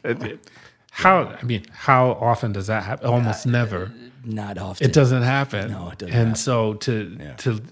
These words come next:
Speaker 1: to get to live that
Speaker 2: Yeah.
Speaker 1: as often as we do, it, it's definitely not to be taken for granted.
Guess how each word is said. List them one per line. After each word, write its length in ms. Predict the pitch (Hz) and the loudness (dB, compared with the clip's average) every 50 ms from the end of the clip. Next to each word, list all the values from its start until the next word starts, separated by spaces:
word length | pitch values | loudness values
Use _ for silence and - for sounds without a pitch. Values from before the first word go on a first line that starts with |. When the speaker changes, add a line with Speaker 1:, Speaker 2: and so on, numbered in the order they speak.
| - | -10
Speaker 1:
to 120 | - 135 120 | -4 -2 -2
get 220 | 113 131 131 110 - | 0 0 -2 -2 -2
to 100 | 117 110 | -4 -4
live 480 | 110 113 120 127 131 143 147 135 117 | -2 0 2 2 4 4 2 2 -2
that 520 | 120 110 101 98 95 92 90 85 _ _ - _ - _ | -2 -2 -2 -2 -4 -6 -8 -12 _ _ -20 _ -20 _
Speaker 2:
Yeah. 200 | 82 82 73 67 - _ _ - | -20 -20 -18 -18 -20 _ _ -4
Speaker 1:
as 220 | - 131 131 120 135 | 2 2 4 4 4
often 360 | 123 120 120 113 - 123 113 | 4 4 2 2 0 0 0
as 200 | 113 107 107 - | 0 -2 -2 -2
we 160 | 120 110 107 | -2 -2 -2
do, 600 | 107 107 104 98 95 95 87 87 92 - - - - | -2 -4 -6 -6 -6 -6 -10 -12 -14 -16 -18 -18 -10
it, 220 | - 120 117 110 - | -6 -6 -6 -4 -2
it's 160 | 156 156 - | -4 -4 -2
definitely 540 | - 240 233 - - 247 240 220 202 202 190 | 0 -2 -2 -2 -2 -2 -2 0 2 2 2
not 240 | 175 190 190 180 175 | 2 0 -2 -2 -4
to 80 | - 165 | -4 -6
be 160 | 160 165 156 | -6 -6 -8
taken 360 | - - 156 156 - 151 143 | -6 -4 -6 -6 -6 -8 -10
for 180 | 131 - 151 135 | -8 -6 -8 -6
granted. 480 | 131 131 143 147 135 110 101 95 92 | -4 -4 -6 -4 -6 -6 -8 -10 -12